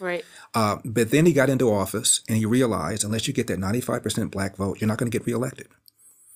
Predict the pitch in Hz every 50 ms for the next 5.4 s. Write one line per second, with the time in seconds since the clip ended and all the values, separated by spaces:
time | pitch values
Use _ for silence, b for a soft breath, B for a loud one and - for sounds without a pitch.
0 | - - - 139 127 117 123 123 - 135 139 151 - 151 156 - - - - 117
1 | 110 123 127 123 117 - - - - - _ _ _ _ _ - - 135 - 131
2 | 127 135 127 110 107 98 104 110 110 - - - - - - _ _ - 180 180
3 | 175 b b b - 123 - - 123 113 160 175 175 151 - - 226 214 - -
4 | - - _ _ _ _ _ _ - - 135 120 117 123 131 139 135 135 120 139
5 | 147 147 117 92 87 - 117 120